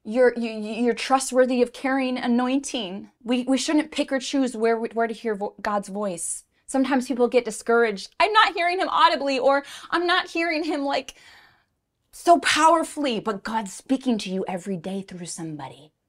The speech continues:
Maybe it's even just simple encouragement. "Oh, but I wanna hear crazy revelations and stuff." But God's like, "I need you to hear this. I need you to hear this. Can you recognize that this is me speaking?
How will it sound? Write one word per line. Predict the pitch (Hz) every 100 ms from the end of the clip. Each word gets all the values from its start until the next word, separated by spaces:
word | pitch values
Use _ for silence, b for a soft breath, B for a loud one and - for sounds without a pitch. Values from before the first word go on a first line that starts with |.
| -
Maybe | 214 240
it's | 240 233
even | 214 214
just | 214 -
simple | 285 285 262
encouragement. | 247 254 302 285 220 220 214 - - _ _ _ _ _ _ _ _ _
"Oh, | 349
but | 339
I | 381
wanna | 381 370
hear | - 330
crazy | 311 349 311 302
revelations | 320 320 311 302 - 320 320
and | 294
stuff." | - 262 -
But | 220 - b b -
God's | 196 226 233
like, | 202 -
"I | 190
need | 214 202 180
you | 180
to | 170
hear | 165 175 165 -
this. | 185 - - - _ - 180
I |
need | 190 190
you | 190
to | 185
hear | - 180 170
this. | 185 180 -
Can | - 214
you | 220 196
recognize | 226 233 247 254 254
that | 247
this | - 208
is | 196
me | 202 226
speaking? | - - - 226 277 311 359